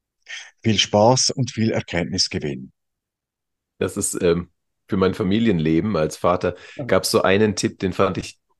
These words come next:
Speaker 2: unfassbar, äh, mächtig, wirklich ein, hat, hat so viel verändert. Ähm, ne,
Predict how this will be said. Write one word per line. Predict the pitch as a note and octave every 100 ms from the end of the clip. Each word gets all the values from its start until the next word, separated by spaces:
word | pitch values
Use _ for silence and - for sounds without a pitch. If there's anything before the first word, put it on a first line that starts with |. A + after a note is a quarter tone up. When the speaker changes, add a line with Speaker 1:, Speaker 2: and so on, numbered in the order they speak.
| _
Speaker 2:
unfassbar, | - B2 A#2 A#2+ A2+ - A2 F#2+ -
äh, | G2
mächtig, | G2 A#2+ C3 - A2+
wirklich | B2 C3+ A#2+
ein, | G2+ G2 _
hat, | G#2+ G2
hat | G2 G2
so | C#3
viel | D3+
verändert. | - A2+ G2+ F#2+ - - - - - _
Ähm, | G2 G2 G#2 F#2 _ - _ _ _ - - _ -
ne, | B2+